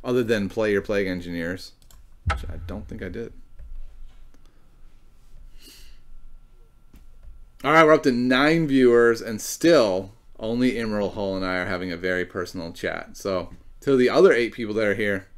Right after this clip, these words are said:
welcome. Let's see if we can get five and oh. And are you playing Charming Prince? And if so, how many? Are you at three? Are you at four? Did you find room for four? Did you sneak in a fifth and sixth copy, hoping people don't notice? Not a good idea. Don't do that.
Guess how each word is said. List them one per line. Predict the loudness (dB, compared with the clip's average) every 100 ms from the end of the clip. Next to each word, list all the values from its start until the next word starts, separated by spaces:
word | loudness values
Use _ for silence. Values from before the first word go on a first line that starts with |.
| -20 -6
welcome. | 0 0 0 -4 -8 -16 -20 -16
Let's | -6 0
see |
if | 2
we | 4
can |
get | 2 4
five | 4 4
and | 2
oh. | 0 0 -4 -12 -20 -20 -20 -20 -12
And | -8 -4
are | 2 4
you | 4 4 4 2
playing | 4 2 4 2 -2 -4
Charming | -4 -4 -2 -6
Prince? | -2 -2 -2 -4 -12 -16 -20 _ -10
And | -8
if | -4
so, | 2 2 2 0 -4 _ _ _ _
how | -10 -8
many? | -8 -10 -18 _ _ _ _
Are | -6
you | -6
at | -4
three? | 0 0 -2 -4
Are | -2
you | -2
at | -4
four? | -4 -2 -2
Did | -4 -10
you |
find | -4 -4 -4
room | -6
for | -8
four? | -2 0 0 -4 _ _ -6
Did | -6
you | -4
sneak | -6 0 2 2
in | 0
a |
fifth | 0 0 0
and | -4
sixth | -6 -4 -4 -4
copy, | -4 -4 -4
hoping | -4 -6
people | -6 -4
don't | -4 -2
notice? | -2 -4 -6 -10 _ _ -12
Not | -6 -2
a |
good | 2 2
idea. | 2 0 -2 -4 _ _ _ _
Don't | -14 -6
do | -2
that. | -2 -2 -6